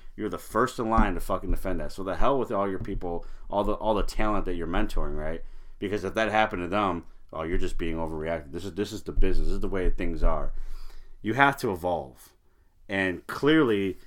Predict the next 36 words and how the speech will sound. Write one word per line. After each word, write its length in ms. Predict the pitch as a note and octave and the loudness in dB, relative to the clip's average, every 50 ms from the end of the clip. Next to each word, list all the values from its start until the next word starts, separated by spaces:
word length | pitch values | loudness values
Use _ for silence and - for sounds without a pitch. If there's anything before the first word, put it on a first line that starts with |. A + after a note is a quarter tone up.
| - - - _ - - | -20 -20 -20 _ -10 -8
this 160 | G#2+ G2 - | -8 -8 -6
fifty-year-old 580 | - - C3+ - - B2 A2 A2 G#2+ G#2 G2+ G2+ | -2 -4 -4 -2 -2 -2 0 2 2 2 2 0
man 560 | G2+ G#2 G#2+ G#2 G2 F#2+ F2+ F2 E2 F2 F2+ - | 0 0 0 0 0 0 -2 -4 -6 -10 -12 -12
has 180 | G2+ G2 F2 E2 | -12 -10 -8 -6
not 260 | F#2 F#2 F2+ E2 D#2 | -4 -4 -4 -6 -6
done 220 | D#2 D#2+ D#2+ D2+ | -8 -8 -8 -8
that. 160 | C#2+ C2+ B1+ B1+ | -10 -14 -12 -4
I, 180 | - G#2 B2 B2+ | 2 4 4 6
I'll 220 | A2 A2 A#2 B2 | 6 4 2 2
just 180 | A#2+ A#2 G#2 F#2+ | 2 -2 -4 0
go 100 | A2+ A2 | 0 2
on 160 | G2 F#2 F#2 | 2 2 2
record 220 | G2 G2 - F#2+ | 0 0 0 -2
and 100 | F2 E2+ | -8 -6
say, 340 | - - F#2 F2+ E2+ E2 D#2 - - - - - - _ _ _ _ _ _ _ - | -4 -2 -2 -2 -2 -4 -8 -12 -18 -20 -20 -20 -20 _ _ _ _ _ _ _ -8
if 240 | G2 F#2 - - - | -8 -8 -8 -6 -2
Tommy 340 | - A2 G#2+ A#2 B2 B2+ G#2+ | 2 4 4 4 4 2 0
Dreamer 380 | G2 G2 G#2 G#2+ G#2+ G#2+ G2+ | -2 -2 -2 0 0 0 0
never 260 | F#2 F2+ F#2 F2+ F#2+ | 0 0 0 -2 -2
comes 240 | F#2 - F#2+ F2+ F2+ | -4 -4 -6 -6 -6
back 280 | E2 E2+ F2 F2 E2+ - | -4 -2 -2 -4 -4 -6
in 60 | E2+ | -8
pro 200 | - - F2+ F2 | -6 -4 -4 -4
wrestling, 640 | D#2+ D#2+ E2 E2 - - G2 F#2+ F#2 F#2 F2+ F2+ F2+ _ _ _ _ _ _ _ _ _ _ _ - - | -2 -4 -4 -6 -6 -8 -6 -4 -4 -4 -6 -8 -12 _ _ _ _ _ _ _ _ _ _ _ -14 -8
I 120 | E2+ E2+ | -6 -6
wouldn't 360 | E2 D#2 D#2 E2 E2+ E2 E2+ E2 | -6 -6 -6 -6 -4 -4 -4 -6
even 220 | E2+ E2 D#2+ D#2 | -6 -6 -8 -8
fucking 320 | - - F2 D#2+ - D#2+ | -8 -8 -10 -8 -8 -8
bat 180 | D2 D#2 D#2 D#2 | -6 -6 -6 -6
an 140 | D2+ D2+ D2 | -6 -6 -8
eye. 260 | D2+ D2 D2 C#2+ C2+ - _ _ _ _ _ _ _ _ _ _ | -10 -10 -10 -12 -14 -18 _ _ _ _ _ _ _ _ _ _
Fuck 380 | _ - - - G#2 A2+ - - | _ -14 -6 -6 -6 -6 -6 -6
you. 340 | F2+ F2+ F#2 F#2 F#2 F2+ F2+ - - - - - - - - - - - - - - | -4 -2 -2 -2 -2 -4 -8 -12 -20 -20 -20 -20 -20 -20 -20 -20 -20 -20 -20 -20 -20
Fuck 300 | - - G2+ G2+ - - | -12 -6 -6 -6 -6 -6
your 80 | G2 - | -12 -10
comments. 760 | - F#2+ D#2+ D#2+ D#2+ D#2+ D#2+ D#2 D2+ - - - - - | -6 -6 -6 -4 -4 -6 -8 -10 -10 -14 -16 -18 -18 -20